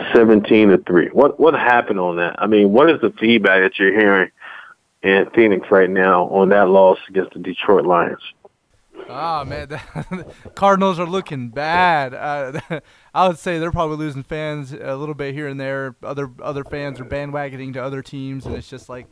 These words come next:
Speaker 2: that, that game was just, there was just no exception for that game. It, it, <laughs> they, I, I think they thought it was gonna be a walk-on game and it was gonna be real easy to play, just, you know, kick back and have a good time. But no, it,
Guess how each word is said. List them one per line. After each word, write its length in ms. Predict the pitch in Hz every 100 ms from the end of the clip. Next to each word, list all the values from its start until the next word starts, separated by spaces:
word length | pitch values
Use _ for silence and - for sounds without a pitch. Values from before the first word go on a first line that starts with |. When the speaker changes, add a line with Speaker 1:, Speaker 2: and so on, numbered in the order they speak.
| _ _ _ - -
Speaker 2:
that, 240 | - 185 180
that 220 | 196 180
game 320 | 226 214 175
was 180 | 165 165
just, 100 | 156
there 140 | 190
was 180 | 214 180
just 140 | 175
no 240 | 151 190 202
exception 500 | 170 208 214 - 139
for 140 | 135
that 200 | 131 131
game. 340 | 135 170 143 131
It, 160 | 156
it, 340 | 147 - 156 131 _ _ -
<laughs> 400 | _ _ _ _
they, 120 | 156
I, 280 | 175 190 208
I 40 |
think 240 | 208 240 220
they 120 | 214
thought 220 | 208 202
it 100 | 202
was 140 | 190 160
gonna 180 | 180
be 60 | 170
a 80 | 143
walk-on 480 | 160 175 185 175 156
game 280 | 170 170
and 80 | 156
it 40 | 151
was 100 | 147
gonna 140 | 156
be 140 | 139
real 240 | 147 156 151
easy 260 | 156 156
to 80 | 147
play, 540 | 131 165 160 160 156 151
just, 240 | 139 -
you 80 | 143
know, 440 | 139 135 135 127 - - -
kick 200 | 180 -
back 260 | 165 180
and 80 | 165
have 100 | 156
a 40 | 143
good 140 | 147
time. 460 | - - 165 151 135
But 140 | 135
no, 300 | 147 185 170
it, 340 | 143 143 156